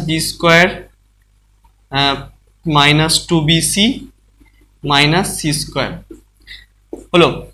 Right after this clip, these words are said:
এটা সাজালাম ফার্স্ট। তাহলে এইখান থেকে এটার পিছন দিয়ে একটা ফর্মুলা হচ্ছে, এইখান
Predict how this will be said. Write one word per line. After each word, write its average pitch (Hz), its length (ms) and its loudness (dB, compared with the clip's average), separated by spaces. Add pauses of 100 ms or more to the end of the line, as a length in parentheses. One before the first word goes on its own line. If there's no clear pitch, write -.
(260)
এটা 175 200 4
সাজালাম 165 460 4 (100)
ফার্স্ট। 135 240 -8 (380)
তাহলে 156 180 0 (180)
এইখান 208 300 2 (100)
থেকে 202 180 4
এটার 202 180 4
পিছন 196 240 0
দিয়ে 190 120 0
একটা 190 200 -4
ফর্মুলা 165 420 4
হচ্ছে, 165 260 0 (680)
এইখান 202 280 2